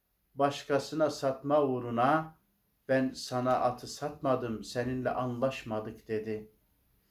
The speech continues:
Allah'ın Resulü, "Hatırlamıyorsun galiba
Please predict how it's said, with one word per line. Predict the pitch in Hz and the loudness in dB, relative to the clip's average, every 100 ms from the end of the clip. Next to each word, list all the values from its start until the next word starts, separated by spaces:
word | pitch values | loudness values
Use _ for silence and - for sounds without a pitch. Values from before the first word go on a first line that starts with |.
| - - - - | -20 -20 -20 6
Allah'ın | 156 165 208 196 240 185 | 8 10 10 8 0 0
Resulü, | 156 - 160 151 139 175 185 - - _ _ _ _ _ _ _ _ | 0 0 -2 -2 0 2 0 -4 -14 _ _ _ _ _ _ _ _
"Hatırlamıyorsun | 123 - 156 151 247 254 165 - 131 113 | -12 -4 0 4 4 6 2 0 -4 4
galiba | 120 120 120 117 123 123 110 | 6 6 4 6 6 6 4